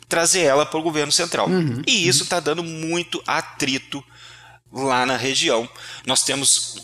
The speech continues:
Speaker 1: agora que a Eritreia está em paz com a Etiópia, nós temos força da Etiópia e da Eritreia atacando a região de Tigré,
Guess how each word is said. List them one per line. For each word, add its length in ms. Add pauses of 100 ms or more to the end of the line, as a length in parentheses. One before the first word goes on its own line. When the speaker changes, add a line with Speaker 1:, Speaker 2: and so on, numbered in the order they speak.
Speaker 1:
agora 360
que 120
a 40
Eritreia 340
está 220
em 60
paz 280
com 220
a 40
Etiópia, 480
nós 200
temos 180
força 380
da 100
Etiópia 440
e 40
da 100
Eritreia 500
atacando 560
a 20
região 260
de 100
Tigré, 400